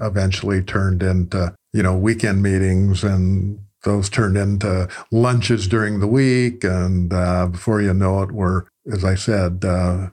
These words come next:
figuring out what we could do together. And then taking that leap. I mean,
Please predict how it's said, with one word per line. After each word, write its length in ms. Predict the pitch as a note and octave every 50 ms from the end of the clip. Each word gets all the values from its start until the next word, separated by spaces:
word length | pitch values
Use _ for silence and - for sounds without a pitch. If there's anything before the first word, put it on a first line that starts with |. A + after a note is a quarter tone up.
| _ _ -
figuring 300 | C3 A#2 A2+ A2 G#2+ G#2
out 200 | G#2 G2 G2 G2+
what 180 | G2+ F2+ D#2+
we 120 | G2 G2+ F#2+
could 180 | G2 F#2+ F2
do 120 | F2 F2 E2
together. 500 | E2+ E2 E2+ C#2+ - - E2 F2 - - _ _ -
And 120 | A2 A#2 A#2+
then 160 | D#3 F3 F3
taking 320 | C#3 D3 D#3 D3+ E3 C#3+
that 160 | C3+ C3 A#2
leap. 420 | G#2+ A2 C3 C#3 A2 - - - -
I 140 | F#2+ G2 G2+
mean, 920 | G2+ G#2 G2+ G#2 G2+ G2+ G2+ - - E2 - - - - - C#3+ A#2+ -